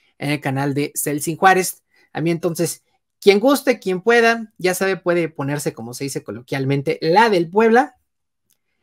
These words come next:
y apoyar económicamente los esfuerzos en Celsin Juárez y también en los Reporteros M X, su servidor también crítico político oficial. Y parece que esta cosa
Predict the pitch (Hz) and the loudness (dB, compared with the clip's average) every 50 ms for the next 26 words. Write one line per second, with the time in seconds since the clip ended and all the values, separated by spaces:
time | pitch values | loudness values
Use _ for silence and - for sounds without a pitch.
0 | _ _ - - 170 190 208 226 - - 156 147 - 160 151 165 160 175 170 - | _ _ -4 -2 0 0 0 0 0 -2 -4 -2 -2 -2 -2 0 0 -2 -2 -2
1 | 147 139 143 151 170 160 - 143 131 135 135 131 131 147 151 151 151 - _ _ | -6 -6 -6 -6 -6 -4 -4 -2 0 0 0 2 4 4 4 4 2 -4 _ _
2 | _ _ - 139 135 - 139 123 - - - 151 147 147 156 147 - 143 131 - | _ _ -6 -6 -4 -4 -4 -6 -8 -4 2 4 4 4 4 2 -4 -4 -4 -4
3 | - - - _ _ _ _ _ - - 147 143 - 175 175 165 185 175 - - | -6 -8 -10 _ _ _ _ _ -12 -10 -6 -4 -2 -2 0 0 -2 -2 2 4
4 | 196 196 196 202 180 185 - - 147 147 156 156 165 151 139 131 127 127 120 - | 4 4 4 2 -2 -2 -4 -4 -4 -2 -2 -2 -2 -2 -2 -2 -2 -4 -6 -6
5 | 131 127 - 156 147 143 - 156 151 165 175 165 - 180 - - - 139 131 143 | -6 -4 -4 -4 -4 -4 -4 -4 -4 -4 -4 -4 -4 -6 -6 -4 -4 -4 -2 -2
6 | 147 147 147 156 147 147 151 147 143 151 147 143 160 147 - 120 - 123 120 131 | -2 -2 -2 -4 -2 -2 -2 -2 -2 -4 -4 -4 -4 -6 -8 -8 -10 -8 -10 -10
7 | 135 131 135 - 135 123 - - 131 131 - 127 - - 165 170 156 - _ _ | -10 -10 -10 -8 -8 -8 -6 -8 -14 -14 -14 -10 -4 -2 0 0 -2 -4 _ _
8 | _ _ _ _ - 143 139 135 151 147 170 175 - 196 - - 202 - - 202 | _ _ _ _ -8 -8 -6 -2 -2 -2 -2 0 -2 -2 0 -2 -2 0 0 -2
9 | 196 - 196 202 185 - 160 151 170 170 | -2 0 0 0 0 2 0 0 -2 -2